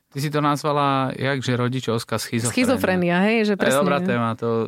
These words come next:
Speaker 1: mám k tomu čo povedať dosť aj ja.
Speaker 2: A to si dáme inokedy, hej?
Speaker 1: No, kľudne, jasné.
Speaker 2: <laughs> Dobre.
Speaker 1: Tak ja myslím, že k tomu by sa veľa ľudí vedelo vy-, vyjadriť. Keď
Speaker 2: Tak
Speaker 1: už teda sa nechceli vyjadriť k dovolenke.
Speaker 2: Nedá ti to, čo?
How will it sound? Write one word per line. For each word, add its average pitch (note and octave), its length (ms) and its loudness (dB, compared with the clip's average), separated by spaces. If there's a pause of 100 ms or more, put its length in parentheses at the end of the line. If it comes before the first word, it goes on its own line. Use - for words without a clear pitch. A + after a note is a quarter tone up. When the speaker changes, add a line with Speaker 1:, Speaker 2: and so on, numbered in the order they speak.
(140)
Speaker 1:
mám A2+ 480 -2
k - 80 -20
tomu G2+ 240 -6
čo F2+ 160 -8
povedať F2 400 -6
dosť F2+ 320 -8
aj F#2+ 160 -8
ja. F#2+ 120 -6 (220)
Speaker 2:
A - 100 -8
to G3 120 2
si G3 160 0
dáme G3 160 2
inokedy, E3+ 380 0
hej? F#3 180 0 (320)
Speaker 1:
No, G#3+ 240 2
kľudne, C3+ 420 -2
jasné. G#2 460 -6
Speaker 2:
<laughs> - 0 -
Dobre. F3 400 0 (560)
Speaker 1:
Tak D#3+ 160 -4
ja D#3+ 160 2
myslím, D#3+ 320 -4
že C#3 80 -2
k B2 80 -10
tomu D3+ 240 -4
by C3+ 80 -4
sa B2+ 240 -4 (420)
veľa D#3 300 2
ľudí B2 240 0
vedelo A2+ 340 4
vy-, G#2+ 220 0
vyjadriť. G#2+ 480 0 (400)
Keď B2 80 0
Speaker 2:
Tak A2 80 2
Speaker 1:
už - 100 -4
teda A2+ 220 0
sa G#2 160 -4
nechceli A2 400 0
vyjadriť A#2 380 0
k A2 100 -6
dovolenke. C3 540 2 (1800)
Speaker 2:
Nedá A3 240 2
ti F#3+ 160 -6
to, D#3+ 80 -2
čo? F#3 180 0